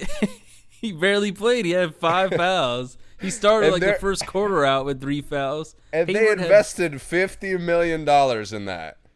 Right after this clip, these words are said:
Speaker 1: Yeah.
Speaker 2: And, you know, injury, I'll give Hayward a slight pass 'cause he did lead them in scoring, even though he didn't play well.
Speaker 1: Yeah.
Speaker 2: So at least he's making up for, you know, not playing well.
Speaker 1: Mm-hmm.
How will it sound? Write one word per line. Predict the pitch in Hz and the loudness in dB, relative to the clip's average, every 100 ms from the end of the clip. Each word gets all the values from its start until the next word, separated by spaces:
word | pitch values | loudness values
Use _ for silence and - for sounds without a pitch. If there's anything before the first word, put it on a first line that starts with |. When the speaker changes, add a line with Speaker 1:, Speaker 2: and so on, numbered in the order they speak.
| - | -14
Speaker 1:
Yeah. | - 233 151 - - - - - - | -8 -6 -6 -10 -14 -18 -20 -20 -16
Speaker 2:
And, | 175 202 | -12 -8
you | 233 | -4
know, | 208 170 | 0 0
injury, | 196 214 160 196 190 196 180 | 0 -2 -2 -2 -2 -6 -6
I'll | - 208 | -4 -4
give | 202 196 | -4 -4
Hayward | 180 175 180 175 | -4 -2 -2 -4
a | 147 | -4
slight | - 156 160 156 | -6 -4 -4 -4
pass | 170 147 143 - | -2 0 -2 -6
'cause | 135 - | -10 -10
he | 160 | -6
did | 190 165 | -4 -4
lead | 165 180 139 | -6 -6 -4
them | 160 | -4
in | 156 | -4
scoring, | 139 - 196 190 107 113 135 - - - 139 | -10 -10 -4 -2 -2 -6 -10 -14 -20 -16 -10
even | 135 135 | -6 -4
though | 123 | -2
he | 120 | -2
didn't | 120 120 104 | -4 -6 -6
play | 110 98 | -4 -4
well. | 95 92 107 139 _ _ | -4 -4 -4 -8 _ _
Speaker 1:
Yeah. | 117 110 101 - - - _ | -14 -14 -14 -20 -20 -20 _
Speaker 2:
So | - | -6
at | 135 147 | -4 -4
least | 196 - | -8 -8
he's | 185 135 | -8 -6
making | 151 175 - 147 | -4 -4 -4 -4
up | 156 - | -4 -4
for, | 131 117 110 110 | -6 -4 -4 -6
you | 110 | -8
know, | 101 | -6
not | 107 113 - | -4 -4 -4
playing | 120 104 90 | -6 -8 -8
well. | 87 87 104 - - | -10 -10 -10 -12 -12
Speaker 1:
Mm-hmm. | 147 139 135 | -6 -4 -6